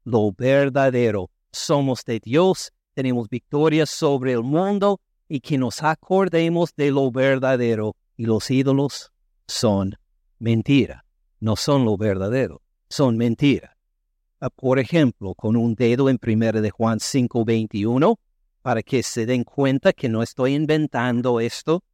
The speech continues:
vamos a Romanos capítulo uno, versículo dieciocho. Dice, "Porque la ira de Dios se revela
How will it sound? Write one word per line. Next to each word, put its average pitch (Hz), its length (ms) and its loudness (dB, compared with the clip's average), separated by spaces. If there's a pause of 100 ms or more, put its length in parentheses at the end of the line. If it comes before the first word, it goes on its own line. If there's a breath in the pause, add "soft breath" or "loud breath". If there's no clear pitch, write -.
(220)
vamos 131 320 -2
a 156 240 0
Romanos 143 560 -2
capítulo 151 520 0
uno, 127 420 0
versículo 120 480 -4
dieciocho. 113 800 -2 (240)
Dice, 156 260 -4
"Porque 175 400 0
la 160 180 2 (220)
ira 302 360 2
de 262 160 0
Dios 208 340 2
se 190 420 -2
revela 151 800 0